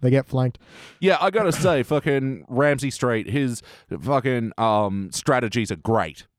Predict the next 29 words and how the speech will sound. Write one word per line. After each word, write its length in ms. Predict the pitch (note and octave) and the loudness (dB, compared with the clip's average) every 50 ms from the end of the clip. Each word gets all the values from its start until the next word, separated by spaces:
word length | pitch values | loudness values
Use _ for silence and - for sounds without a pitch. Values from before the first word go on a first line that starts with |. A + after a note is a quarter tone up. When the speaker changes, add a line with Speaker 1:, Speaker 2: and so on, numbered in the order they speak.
| - - | -4 0
Speaker 1:
Hmm. 160 | D3+ D3+ C3+ - - - E3 | 2 2 2 0 0 0 4
Oh, 120 | D3 F3 F#3 | 4 6 6
he 100 | F3 G#3 | 6 4
knows 200 | A3+ G#3+ F#3+ E3+ | 4 4 4 4
what 80 | F#3 | 4
he's 120 | E3 C3 A#2+ | 4 4 4
doing. 280 | D3 C#3 A#2+ A2 G#2+ - - | 4 2 2 0 -4 -2 2
Like, 200 | C#3+ B2+ B2 A#2 | 2 4 4 4
Speaker 2:
Like, 0 | |
Speaker 1:
he 100 | F#3+ - - - - _ _ - _ - | 2 0 -4 -10 -20 _ _ -20 _ -2
Speaker 2:
yeah. 200 | C#3 C#3+ F#2+ - - _ _ _ _ _ _ | 0 0 0 -2 -6 _ _ _ _ _ _
Speaker 1:
He's 180 | - G#3 A#3+ G#3+ | 2 2 4 4
a 80 | G#3 D#3+ | 4 4
total 340 | - F3 G3 F#3+ D#3+ C#3 - | 4 4 4 4 4 2 2
cunt, 380 | - - C#3 A#2+ A#2 B2 - - _ - | 2 0 0 2 0 -4 -8 -10 _ 0
but, 220 | C#3+ C#3+ C#3 C3+ C#3+ | 2 4 4 4 4
uh, 840 | C3+ - - - F#3+ D3 B2 F#3 D#3+ F3 D#3+ - F3 - F3 E3 - | 2 2 4 4 4 4 6 4 2 2 2 0 0 0 0 -2 0
<laughs> 20 | |
Speaker 2:
<laughs> 20 | - | 4
Speaker 1:
my 200 | D#3 F#3 G3 F3+ | 6 6 6 8
gosh, 260 | E3+ D#3+ C#3 B2 B2+ | 6 4 4 2 2
is 80 | C#3 C#3 | 2 2
he 80 | D#3+ | 2
good 220 | C#3+ B2+ D3 C#3 A#2+ | 4 6 4 4 4
at 100 | A#2+ B2 | 2 0
it. 140 | C3 - - _ - | -2 -4 -2 _ 0
Speaker 2:
Yeah. 200 | C#3+ A2 E2+ - - - | 2 2 0 -2 -2 0
Oh, 240 | D3+ F3 B2 F#2 F#2 | 2 2 2 2 -2
it's, 440 | - A2+ C#3 C3 C3+ - C3+ - | -6 -10 -10 -12 -12 -16 -18 -20